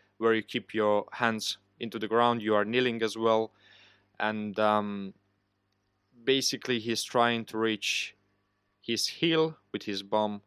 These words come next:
without having any flexion extension in, within the lumbar spine and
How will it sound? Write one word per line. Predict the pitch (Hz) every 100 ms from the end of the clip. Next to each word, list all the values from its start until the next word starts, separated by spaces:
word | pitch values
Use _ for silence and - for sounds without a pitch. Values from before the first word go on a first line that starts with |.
| -
without | 104 98 104 104 - - - _ _ _ -
having | 110 107 104
any | 107 101
flexion | - 113 - -
extension | 104 - - 104 104 - 101
in, | 98 - -
within | 110 104
the | 104
lumbar | 107 104 104
spine | - 110 104 101
and | 95